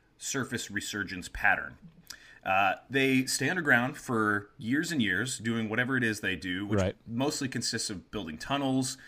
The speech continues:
Speaker 1: uh, eating dirt. It's kinda like that episode of Pete and Pete. I don't know if you remember from, uh, Nickelodeon after school where
Speaker 2: Oh,
Speaker 1: one of the Peeps gets in
Speaker 2: yes.
Speaker 1: trouble and he, like, digs
Speaker 2: Yes.
Speaker 1: this tunnel network under his yard and it ruins the grass. Well, cicadas do a lot of that,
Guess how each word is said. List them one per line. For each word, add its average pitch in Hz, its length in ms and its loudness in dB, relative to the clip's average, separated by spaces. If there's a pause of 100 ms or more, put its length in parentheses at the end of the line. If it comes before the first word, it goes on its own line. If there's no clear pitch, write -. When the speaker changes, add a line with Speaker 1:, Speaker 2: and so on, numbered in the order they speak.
(240)
Speaker 1:
uh, - 160 -4
eating 98 340 -2
dirt. 113 280 4
It's 101 100 -8
kinda 139 180 0
like 127 120 2
that 107 160 2
episode 107 400 -2
of - 100 -10
Pete 113 200 -2
and 101 120 -12
Pete. 117 320 0 (220)
I 98 60 -4
don't 104 100 -4
know 101 60 -6
if 95 100 -12
you 98 60 -6
remember 101 300 -6
from, 98 340 -6
uh, 87 160 -2 (560)
Nickelodeon 107 760 0 (100)
after 104 240 2
school 113 460 -2
where 139 220 6
Speaker 2:
Oh, 139 320 10
Speaker 1:
one 95 320 2
of 110 120 4
the 107 140 0
Peeps 110 160 2
gets 113 200 0
in 110 60 -2
Speaker 2:
yes. 104 100 -4
Speaker 1:
trouble 107 340 0
and 101 80 -2
he, 98 140 -2
like, 95 240 -2
digs 92 240 -2
Speaker 2:
Yes. 92 80 -6
Speaker 1:
this - 80 -4
tunnel 104 240 -6
network 95 340 -8
under 98 200 -4
his 90 120 -6
yard 95 260 -2
and - 20 -6
it 78 100 -8
ruins 90 200 -8
the - 60 -12
grass. 87 240 -2 (160)
Well, 120 80 -8
cicadas 135 360 2
do 123 160 0
a - 20 0
lot 101 200 4
of 85 60 -2
that, 69 280 0